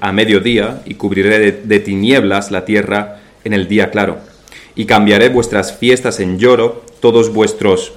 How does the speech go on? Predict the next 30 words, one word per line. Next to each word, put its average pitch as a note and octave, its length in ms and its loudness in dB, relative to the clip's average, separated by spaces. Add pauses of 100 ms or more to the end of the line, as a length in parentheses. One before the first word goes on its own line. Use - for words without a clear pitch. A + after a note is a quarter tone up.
(540)
cantares A2 720 0
en G2 120 -2
lamentaciones, F2+ 840 -2
y G#2 80 0
haré G#2 160 2
poner G#2+ 300 0
cilicio A2 840 -2
sobre F2+ 300 -2
todo A2 240 2
lomo G#2 420 0
y A2 80 -6
que G#2 80 0
se G2+ 160 -6
rape G#2+ 440 0
toda F#2 260 -2
cabeza. F#2 400 -2 (500)
Y G#2 200 -6
la G2 140 0
volveré G2 520 2
como F#2+ 240 -2
en F2+ 180 -4
llanto A#2 380 -2
de G2+ 80 0
unigénito G2+ 680 -4 (320)
y G#2+ 120 -8
su G#2+ 160 -8
postrimería G#2 800 -2
como F2+ 240 -6
día A2 420 -6 (160)
amargo. F2 480 -6